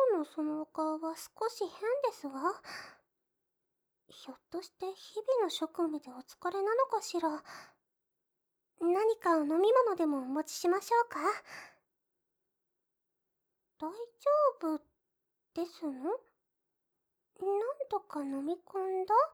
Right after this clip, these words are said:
うーん、お飲み物をお持ちしたわけではないのですが、解決したのならよかったですわ。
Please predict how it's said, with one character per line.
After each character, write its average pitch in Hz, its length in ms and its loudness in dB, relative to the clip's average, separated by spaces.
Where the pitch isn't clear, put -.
う - 40 -14
ー - 40 -8
ん、 370 420 -2
お 349 60 0
飲 370 60 2
み 381 80 2
物 339 160 4
を 294 40 4
お - 20 4
持 311 180 2
ち 392 160 -4
し - 100 -12
た 440 140 2
わ 466 240 6
け 480 120 2
で 466 100 4
は 370 160 4
な 349 220 0
い 392 60 0
の 392 140 0
で 359 180 -2
す 320 180 -10
が、 294 240 -4
解 539 260 6
決 359 80 0
し - 120 -8
た 415 100 6
の 453 120 4
な 381 160 2
ら 302 120 -4
よ 302 160 -2
か 440 140 0
っ 466 80 -4
た 403 100 -2
で 339 140 2
す 294 140 -6
わ。 285 140 4